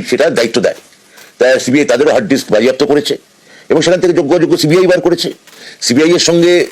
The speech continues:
মহামান্য সুপ্রিম কোর্ট বলেছেন যে সিবিআই এর সঙ্গে এসএসসি দেওয়া যোগ্য অযোগ্যের তালিকা সম্পূর্ণভাবে মিলে যাচ্ছে। তাহলে যোগ্য অযোগ্যের তালিকা সিবিআই জানে, এসএসসি ও জানে।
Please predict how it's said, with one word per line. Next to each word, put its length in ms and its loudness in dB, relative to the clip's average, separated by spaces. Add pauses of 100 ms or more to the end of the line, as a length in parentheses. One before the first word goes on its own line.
(120)
মহামান্য 320 2
সুপ্রিম 280 -2
কোর্ট 220 0 (440)
বলেছেন 300 0
যে 60 0
সিবিআই 300 0
এর 140 -2
সঙ্গে 200 0
এসএসসি 280 -4
দেওয়া 220 0
যোগ্য 140 -4
অযোগ্যের 360 -2
তালিকা 240 -2 (540)
সম্পূর্ণভাবে 500 0
মিলে 240 2
যাচ্ছে। 260 -6 (640)
তাহলে 160 0
যোগ্য 220 -2
অযোগ্যের 380 -2
তালিকা 440 0
সিবিআই 380 0
জানে, 140 0 (580)
এসএসসি 380 -4
ও 40 -2
জানে। 180 -8